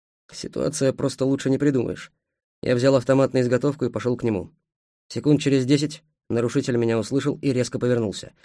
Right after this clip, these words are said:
«Фриз!» крикнул я. «Стоять! Альто, хальт!» В общем-то, я не сомневался, что он русский. Мне подсказывали это врожденная наблюдательность, жизненный опыт, природное чутье и торговая марка «Экспедиция» на палатке.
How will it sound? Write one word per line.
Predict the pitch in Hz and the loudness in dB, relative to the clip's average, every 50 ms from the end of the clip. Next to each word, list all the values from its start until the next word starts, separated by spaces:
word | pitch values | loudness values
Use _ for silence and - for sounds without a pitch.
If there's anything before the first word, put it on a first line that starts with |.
| - | -6
«Фриз!» | - - 165 226 277 277 262 220 - - - - - - | 2 6 6 8 8 8 8 6 4 2 0 -4 -6 0
крикнул | - 156 151 151 156 151 | 4 4 6 8 8 8
я. | 143 143 135 | 8 8 6
«Стоять! | 127 - - 180 196 220 220 185 - - | 6 6 8 10 10 10 10 8 6 6
Альто, | - 214 226 - 196 180 | 6 6 6 6 6 6
хальт!» | 160 247 269 233 - - - - _ _ _ _ _ _ _ _ _ _ _ _ _ _ _ _ _ _ - | 8 8 8 8 6 4 -6 -20 _ _ _ _ _ _ _ _ _ _ _ _ _ _ _ _ _ _ -6
В | - 113 | -2 -2
общем-то, | 131 127 - - 135 123 - 131 | -2 0 0 0 -2 0 0 0
я | 127 123 127 127 | 2 2 2 2
не | 127 123 | 2 2
сомневался, | - - 139 143 160 175 156 - - 107 | 2 2 4 4 6 4 4 2 0 -6
что | - - - 104 | -10 -6 -4 -4
он | 101 110 | -2 -2
русский. | 113 113 - - - - - - _ _ _ _ _ _ _ _ _ _ _ _ _ _ - | -2 -4 -6 -8 -12 -14 -18 -18 _ _ _ _ _ _ _ _ _ _ _ _ _ _ -10
Мне | - 120 120 123 135 139 139 135 135 131 127 - | -6 -2 0 2 2 4 4 4 4 2 0 0
подсказывали | 135 135 - - - 147 143 127 123 123 113 113 | -2 -4 -4 -2 -2 -2 0 0 0 0 0 0
это | 113 113 110 - - 113 113 110 | -2 -2 -2 -2 -2 -2 -2 0
врожденная | 104 120 127 127 123 127 135 131 123 123 | 0 0 0 0 0 2 2 2 4 4
наблюдательность, | 120 123 120 127 131 139 151 151 131 107 101 95 - - _ _ _ _ _ - | 2 2 2 2 2 2 2 2 2 -2 -4 -6 -8 -12 _ _ _ _ _ -4
жизненный | 110 127 143 127 139 139 131 131 135 | 0 2 2 4 4 4 4 4 4
опыт, | 147 151 151 156 - - _ | 4 2 0 -2 -8 -8 _
природное | - 110 117 113 120 131 117 123 127 | -6 -2 -2 0 0 0 0 0 -2
чутье | 123 - 110 - - 143 139 | -2 -4 -6 -2 0 2 2
и | 131 | 2
торговая | 123 - 120 120 110 127 143 131 131 127 | 0 0 -4 -2 0 2 2 4 4 4
марка | 123 123 123 127 123 - 120 110 - | 4 4 2 2 0 -2 -4 -4 -4
«Экспедиция» | 143 147 - - - - 131 120 123 147 151 151 - 117 117 | -4 -6 -6 -6 -4 -2 -2 2 2 0 0 0 -2 -2 0
на | 117 113 | 0 -2
палатке. | 104 107 113 98 - - - - - | -2 -2 -4 -4 -6 -10 -14 -20 -20